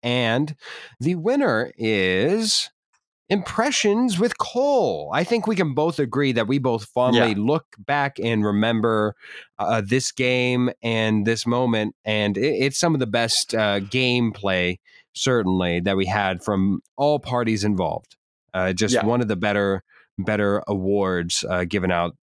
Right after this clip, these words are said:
Speaker 1: this year. So way to go, Impressions. Way to go, Cole. Thank you so much for helping us in, uh, creating such a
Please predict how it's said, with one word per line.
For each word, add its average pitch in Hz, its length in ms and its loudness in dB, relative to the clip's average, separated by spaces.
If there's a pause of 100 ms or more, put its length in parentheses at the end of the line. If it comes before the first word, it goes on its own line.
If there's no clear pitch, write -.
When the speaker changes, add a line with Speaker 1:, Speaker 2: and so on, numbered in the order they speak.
Speaker 1:
this 90 400 -2
year. 82 180 0
So 87 460 -2
way 127 120 0
to 160 80 -2
go, 143 220 0
Impressions. 123 720 -2
Way 113 100 2
to 113 60 0
go, 110 160 0
Cole. 107 440 -2
Thank 107 280 -2
you 98 40 0
so 107 120 -2
much 101 120 -2
for 98 120 -2
helping 95 320 0
us 92 200 -2 (380)
in, 101 400 0
uh, 92 300 -2
creating 104 420 0
such - 260 -2
a 92 360 0